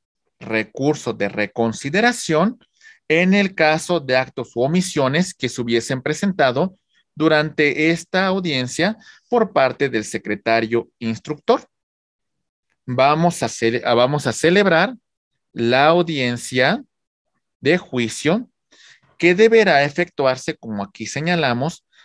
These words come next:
dentro de los veinte días siguientes hábiles a que concluya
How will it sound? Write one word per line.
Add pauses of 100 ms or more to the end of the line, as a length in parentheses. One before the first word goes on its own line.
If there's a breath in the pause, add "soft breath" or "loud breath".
(120 soft breath)
dentro
de
los
veinte
días
siguientes
hábiles
a
que
concluya